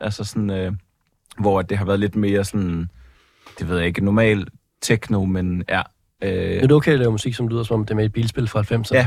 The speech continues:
Speaker 1: præcis.
Speaker 2: Ja. <laughs>
Speaker 1: Det er blevet meget, altså meget, skal helst være så tuning tracks, så, som muligt.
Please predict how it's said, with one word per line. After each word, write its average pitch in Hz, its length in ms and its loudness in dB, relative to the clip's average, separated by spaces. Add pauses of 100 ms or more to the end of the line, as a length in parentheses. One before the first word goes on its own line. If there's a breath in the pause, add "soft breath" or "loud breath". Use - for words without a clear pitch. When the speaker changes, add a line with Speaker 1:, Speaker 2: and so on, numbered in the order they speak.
Speaker 1:
præcis. 117 420 2
Speaker 2:
Ja. 175 200 6
<laughs> 175 80 4
Speaker 1:
Det 143 60 4
er 135 40 4
blevet 135 220 2
meget, 139 340 2
altså 131 200 -6
meget, 135 320 -2 (160)
skal - 220 -10 (380)
helst 143 260 -2
være 117 140 0
så 117 240 0
tuning 127 480 0
tracks, 95 380 -4
så, 98 500 -4
som - 160 -6
muligt. 110 380 -2